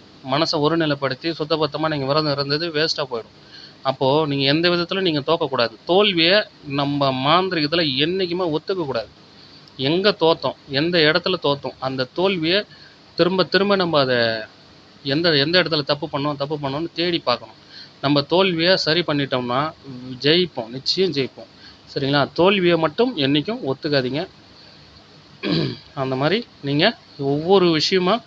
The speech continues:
பார்த்து பார்த்து மனசை ஒருநிலைப்படுத்தி செய்யுங்க. மந்திரங்களை நல்லா சித்தி பண்ணுங்க. சித்தி பண்ணி முடிச்சிட்டு,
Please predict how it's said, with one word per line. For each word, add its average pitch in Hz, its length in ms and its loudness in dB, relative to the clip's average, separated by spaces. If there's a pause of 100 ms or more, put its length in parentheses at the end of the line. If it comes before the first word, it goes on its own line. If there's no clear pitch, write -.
(380)
பார்த்து 143 280 0
பார்த்து 147 520 0
மனசை 147 240 -2
ஒருநிலைப்படுத்தி 143 840 0
செய்யுங்க. 143 380 2 (920)
மந்திரங்களை 165 560 2
நல்லா 156 300 2
சித்தி 165 340 -4
பண்ணுங்க. 127 420 -2
சித்தி 151 300 -8
பண்ணி 143 220 -4
முடிச்சிட்டு, 147 520 -4